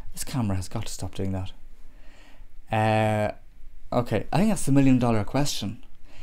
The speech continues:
Is why, why does, why do, why do, why, why do so many different events lead to the same condition? Um,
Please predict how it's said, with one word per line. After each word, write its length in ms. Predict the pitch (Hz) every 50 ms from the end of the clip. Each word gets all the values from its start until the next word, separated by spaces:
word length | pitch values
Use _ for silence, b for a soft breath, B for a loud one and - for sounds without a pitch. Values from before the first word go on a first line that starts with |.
| B B B B B B B B B - - - - - - - - - - - - - - - - -
Is 460 | - 143 131 127 123 - - - - - - -
why, 400 | - 139 123 135 147 180 190 151
why 280 | 131 131 143 170 190 180
does, 240 | 143 147 - - -
why 180 | 135 139 160 175
do, 260 | - 135 131 120 -
why 240 | - 123 127 156 180
do, 140 | 156 - 135
why, 240 | 123 127 135 147 -
why 300 | - 135 147 160 170 175
do 80 | 151 139
so 220 | - - 156 143
many 140 | 139 135 127
different 520 | 123 143 143 - - 123 113 - - - - b b b b b b b b -
events 420 | 135 123 131 160 - - 240 -
lead 180 | - 127 123 120
to 80 | -
the 80 | - 117
same 220 | - 123 113 104
condition? 480 | - 113 113 139 165 - - 120 117 - - - - - - - - - - - B B B B B B B B B B B B
Um, 520 | - 117 113 113 110 110 110 104 107 107